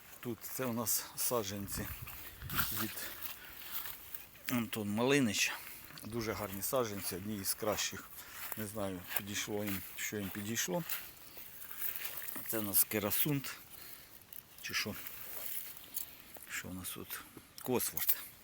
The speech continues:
Косворт. Ще він зелений. Ось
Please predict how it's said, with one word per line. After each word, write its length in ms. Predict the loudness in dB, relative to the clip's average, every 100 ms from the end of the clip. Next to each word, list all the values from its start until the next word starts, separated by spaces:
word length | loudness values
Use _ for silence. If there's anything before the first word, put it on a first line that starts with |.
| -14 -12 -12 -12 -14 -14 -10 -4
Косворт. 500 | 0 0 -2 -8 -10 -12 -12 -14 -18 -18 -14 -12 -10 -8 -10 -10 -2
Ще 220 | 0 2
він 180 | 0 -4 -8 -8 -4
зелений. 440 | -2 -2 -4 -8 -12 -14 -16 -14 -8 -8 -8 -12 -12 -12 -14 -14 -6
Ось 340 | 0 2 2